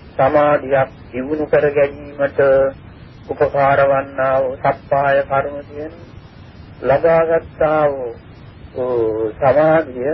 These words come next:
රැක ගැනීමට උපකාර වන්නා වූ සත්පාය කරුණු තියෙනවා. ඇතැම් විට, අ, අතරෙන්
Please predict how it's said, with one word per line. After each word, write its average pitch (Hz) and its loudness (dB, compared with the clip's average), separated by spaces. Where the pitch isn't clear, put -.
රැක 139 2
ගැනීමට 170 0
උපකාර 131 2
වන්නා 120 -2
වූ 120 -4
සත්පාය 101 0
කරුණු - -6
තියෙනවා. - -20
ඇතැම් - -2
විට, 113 -2
අ, - -2
අතරෙන් 131 2